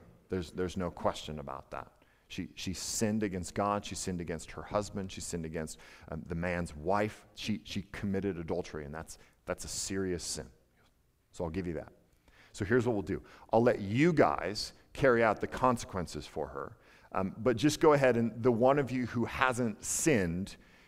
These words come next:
you, why don't you go ahead and carry out those consequences?" And then it just kinda goes to writing in the dirt. It's the only time in the scriptures we, we see Jesus writing, and we have no idea what he's saying. He's making a sandcastle or something.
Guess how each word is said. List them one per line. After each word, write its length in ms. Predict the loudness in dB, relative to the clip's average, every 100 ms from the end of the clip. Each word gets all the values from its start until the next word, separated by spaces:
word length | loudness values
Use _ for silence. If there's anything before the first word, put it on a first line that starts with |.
| -8
you, 180 | -4 4
why 140 | 6
don't 100 | 6
you 160 | 4 6
go 100 | 6
ahead 220 | 8 4
and 80 | 2
carry 240 | 2 4
out 160 | 4 2
those 160 | -2 -2
consequences?" 680 | -4 -4 -6 -10 -10 -6
And 60 | -2
then 80 | -2
it 40 |
just 180 | -2 -4
kinda 180 | -4 -2
goes 300 | 0 -2 -2
to 160 | -8 -10 -20 -20 -20 -2
writing 280 | 0 0 -2
in 100 | -6
the 60 |
dirt. 240 | -8 -10 -12 _ _ _ _
It's 80 |
the 80 | 0
only 100 | 0
time 200 | 0 -2
in 20 |
the 80 | -2
scriptures 340 | -4 -6 -6 -8
we, 160 | -8 -6
we 100 | -8
see 200 | -6 -6
Jesus 280 | -4 -6 -8
writing, 380 | -6 -6 -8 -10
and 120 | -8
we 80 | -6
have 120 | -6
no 140 | -6 -4
idea 140 | -4
what 120 | -6
he's 100 | -8
saying. 160 | -12 -16
He's 120 | -18 -20 _ _ _ _ _ _
making 180 | -16 -12
a 40 |
sandcastle 580 | -10 -10 -12 -16 -16 -18
or 40 | -18
something. 180 | -20